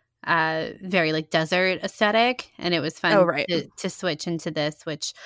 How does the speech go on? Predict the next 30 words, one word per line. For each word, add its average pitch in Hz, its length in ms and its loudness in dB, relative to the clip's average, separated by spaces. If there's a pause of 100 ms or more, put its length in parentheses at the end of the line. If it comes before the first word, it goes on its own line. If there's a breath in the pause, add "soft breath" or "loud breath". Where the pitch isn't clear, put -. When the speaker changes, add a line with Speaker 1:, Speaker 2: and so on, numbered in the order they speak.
(240 loud breath)
Speaker 1:
was 180 160 0
not. 147 320 4
I 202 120 2
liked 214 360 0
the - 100 0
design. 180 800 2
<laughs> - 80 -6
One 208 260 4
thing 262 160 2
I 247 60 2
remember 175 480 0
thinking 170 340 -6
about 156 320 0
is 175 120 -6
I 175 40 0
really 185 220 -2
liked 254 200 -2
the 247 60 -2
design 175 360 0
of 170 100 -10
the 165 100 -4
trees. 185 760 -4 (480 loud breath)
They 214 160 6
had 233 440 6
Speaker 2:
Yes. 226 180 6
Speaker 1:
almost 233 300 2
like 226 340 0
a, 180 520 4
um, 165 600 0 (100)
safari 208 880 4